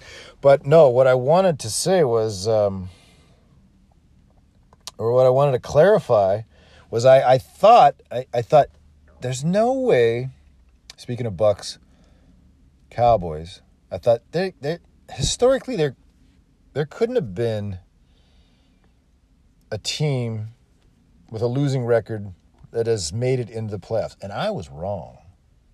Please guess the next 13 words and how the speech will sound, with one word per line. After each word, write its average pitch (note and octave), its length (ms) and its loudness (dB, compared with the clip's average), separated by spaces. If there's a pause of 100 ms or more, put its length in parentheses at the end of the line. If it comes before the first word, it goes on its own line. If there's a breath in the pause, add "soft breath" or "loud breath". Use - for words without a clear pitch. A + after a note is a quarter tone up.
(300)
Yeah, G#2+ 180 -4
could F2 140 -14
you G2+ 60 -10
believe A#2 140 -8
that? B2 160 -6
I F2+ 80 -6
was G2+ 140 -8
wrong. G#2+ 380 -12 (280)
Fucking D#2+ 220 -12
wrong? G2 420 -14 (160)
Me? C3+ 240 -12 (300)
What? - 180 -4 (2500 soft breath)
Um, A2+ 600 -6